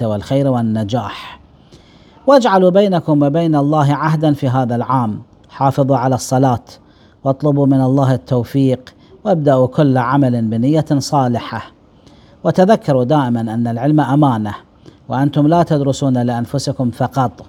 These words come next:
بل لكي تكونوا في المستقبل أناسا نافعين لأهلكم ومجتمعكم ودينكم.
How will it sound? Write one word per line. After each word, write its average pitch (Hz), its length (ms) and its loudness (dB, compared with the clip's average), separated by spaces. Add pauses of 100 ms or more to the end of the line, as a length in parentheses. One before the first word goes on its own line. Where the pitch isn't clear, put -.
(440)
بل 151 200 4
لكي 147 260 2
تكونوا 135 440 0
في 123 120 -6
المستقبل 117 640 -6
أناسا 120 480 -2
نافعين 113 600 -2
لأهلكم 135 800 0
ومجتمعكم 127 920 -2
ودينكم. 104 640 -6